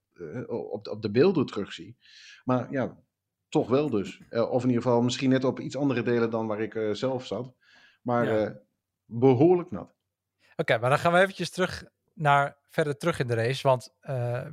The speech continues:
Speaker 3: Perez was de eerste die, eh, bij, bij Red Bull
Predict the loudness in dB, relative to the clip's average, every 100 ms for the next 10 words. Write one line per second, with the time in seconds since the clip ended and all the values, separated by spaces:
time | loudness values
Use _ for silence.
0 | 0 4 4 2 -2 -2 -2 0 -2 -4
1 | -4 -4 -4 -4 -8 -8 -4 -2 0 2
2 | 2 2 2 2 2 0 0